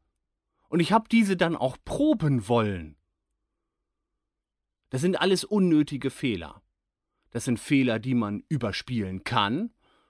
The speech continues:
aber niemals sollte. Man sollte mit ihnen zwar nur kurz,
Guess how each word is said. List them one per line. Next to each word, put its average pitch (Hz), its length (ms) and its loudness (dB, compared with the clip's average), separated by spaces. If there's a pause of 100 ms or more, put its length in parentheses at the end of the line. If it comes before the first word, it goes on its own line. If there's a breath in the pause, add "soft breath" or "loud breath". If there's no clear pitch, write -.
(320)
aber 151 200 4
niemals 190 520 0
sollte. 143 560 -2 (1400)
Man 151 140 4
sollte 170 320 6
mit 165 160 4
ihnen 156 280 2
zwar 127 280 0
nur 113 240 0
kurz, 233 580 0